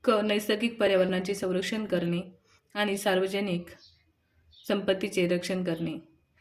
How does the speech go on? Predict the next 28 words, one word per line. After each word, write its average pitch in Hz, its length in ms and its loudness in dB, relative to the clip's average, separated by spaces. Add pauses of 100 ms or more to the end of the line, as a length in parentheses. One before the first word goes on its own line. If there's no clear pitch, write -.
(260)
पर्याय 185 220 4
नंबर 190 260 0
दोन 202 220 0
या 180 80 2
प्रश्नाचे 180 460 0
योग्य 180 300 2
उत्तर 170 240 0
आहे. 160 200 -2 (960)
प्रश्न 220 240 4
एक्केचाळीस, 180 680 2 (300)
भारतीय 214 340 4
राज्यघटनेत 196 720 2
खालीलपैकी 190 580 2
कोणते 202 380 0
मूलभूत 190 300 2 (100)
कर्तव्य 180 360 2
समाविष्ट 185 560 0
नाही? 175 520 0 (460)
तर 226 100 0
हा 214 160 2
प्रश्न 202 440 0 (400)
राज्यसेवा 202 720 4
पूर्व 190 320 2
दोन 185 180 0
हजार 180 120 2 (100)
तेराला 180 280 4
विचारला 175 360 0
होता. 165 280 -4